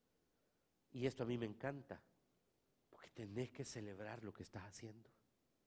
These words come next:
No es lo peor de vos, es lo mejor. ¿Quiénes han estado enamorados alguna vez? Ok. Ay.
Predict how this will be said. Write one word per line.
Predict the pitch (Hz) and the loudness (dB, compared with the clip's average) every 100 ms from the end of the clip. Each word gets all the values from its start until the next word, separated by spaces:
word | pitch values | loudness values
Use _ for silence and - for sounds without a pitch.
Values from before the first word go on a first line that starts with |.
| _ _ _ _ _ _ | _ _ _ _ _ _
No | 117 | 2
es | 123 | 4
lo | 127 120 | 4 4
peor | 104 104 120 | 2 2 0
de | 110 98 | -2 -4
vos, | 98 113 - | -4 -6 -10
es | 98 | -8
lo | 113 | -6
mejor. | 101 95 95 117 101 - - _ _ _ _ _ _ _ _ _ _ _ _ _ _ _ _ _ _ _ _ _ _ _ _ _ _ | -6 -6 -6 -6 -8 -18 -20 _ _ _ _ _ _ _ _ _ _ _ _ _ _ _ _ _ _ _ _ _ _ _ _ _ _
¿Quiénes | - 123 131 | 0 4 6
han | 131 | 4
estado | 123 123 | 4 4
enamorados | 127 127 127 123 123 113 | 6 4 4 4 4 2
alguna | 117 117 110 | -2 0 0
vez? | 101 - - - - _ - - - _ _ _ - - - - - - - | -2 -8 -20 -20 -20 _ -20 -20 -20 _ _ _ -20 -20 -20 -20 -20 -20 -20
Ok. | - 82 82 - _ _ _ - - - - - - _ _ _ _ _ _ _ _ - - - _ _ _ _ _ | -14 -14 -14 -20 _ _ _ -20 -20 -20 -20 -20 -20 _ _ _ _ _ _ _ _ -20 -20 -20 _ _ _ _ _
Ay. | - - | -16 -16